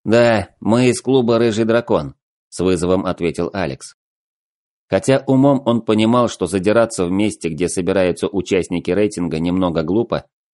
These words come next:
но ничего не мог с собой поделать. Его выводил из себя этот гадкий смех. "Забавно!" хихикнул третий. "Рыжий, значит!" Даже обычно спокойный Тёма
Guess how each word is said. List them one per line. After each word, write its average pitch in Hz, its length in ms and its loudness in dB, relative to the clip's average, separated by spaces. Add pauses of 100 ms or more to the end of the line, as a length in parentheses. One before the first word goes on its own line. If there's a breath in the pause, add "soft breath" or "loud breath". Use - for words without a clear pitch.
(140)
но 104 140 0
ничего 135 400 2
не 135 140 2
мог 101 220 0
с - 40 -12
собой 80 300 -2
поделать. 69 540 -8 (400)
Его 87 300 2
выводил 92 480 0
из - 220 -10
себя 80 320 -4
этот 82 260 -4
гадкий 78 380 -6
смех. 67 360 -10 (640)
"Забавно!" 135 1040 0 (320)
хихикнул 95 500 -2
третий. 76 440 -6 (300)
"Рыжий, 160 520 4
значит!" 101 560 -2 (960)
Даже 90 300 2
обычно 92 500 -2
спокойный 87 540 0
Тёма 98 440 -2